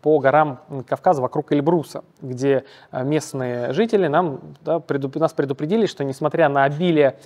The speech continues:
дружелюбных сусликов, которые подбегают к туристам, к палаткам и требуют еду, лучше всего гнать их, м, палкой, э, поскольку они являются природными, э, переносчиками чумы, и, в общем-то, ничего хорошего,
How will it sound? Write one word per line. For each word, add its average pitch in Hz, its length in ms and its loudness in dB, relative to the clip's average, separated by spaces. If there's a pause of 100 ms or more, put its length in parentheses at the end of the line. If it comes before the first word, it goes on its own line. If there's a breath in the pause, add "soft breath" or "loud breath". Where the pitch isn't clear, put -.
(180 soft breath)
дружелюбных 147 800 0 (160 soft breath)
сусликов, 185 560 0 (360 soft breath)
которые 165 340 2
подбегают 160 600 4
к 160 480 6 (240 loud breath)
туристам, 175 480 0
к - 100 -18
палаткам 147 640 6
и 135 40 -2
требуют 139 480 0
еду, 156 220 0
лучше 233 480 -2
всего 185 340 2
гнать 180 360 2
их, - 160 -20 (360)
м, 156 160 -4
палкой, 196 520 2 (320 soft breath)
э, 139 260 2
поскольку 147 540 2
они 190 320 2
являются 165 400 2
природными, 139 840 -2
э, 53 800 -12
переносчиками 135 760 -2 (220 soft breath)
чумы, 175 540 0
и, 151 400 -2
в 123 80 -4
общем-то, 143 480 -2 (320 soft breath)
ничего 143 300 0
хорошего, 151 640 2